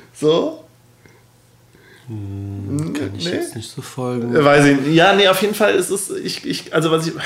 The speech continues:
Speaker 1: worauf ich hinaus will, ist, dass, dass Fight Club letztlich ein ähnlich, also nur weil es ist,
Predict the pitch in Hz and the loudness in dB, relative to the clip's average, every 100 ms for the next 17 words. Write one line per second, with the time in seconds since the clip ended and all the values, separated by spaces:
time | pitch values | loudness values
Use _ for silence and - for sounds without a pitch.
0 | - 143 147 151 147 147 170 147 151 - | -8 -4 -4 -2 -2 -2 -2 -6 -6 -6
1 | 147 - - - - 131 - - 123 139 | -6 -10 -18 -20 -10 -8 -8 -2 -2 0
2 | 139 117 120 - 127 127 - - 127 104 | -2 2 0 0 -4 -4 -4 -10 -8 -4
3 | 117 143 143 - 113 113 - - 127 139 | -2 -2 -4 -4 0 -2 -4 -4 0 4
4 | 135 131 131 - | 4 2 -2 -8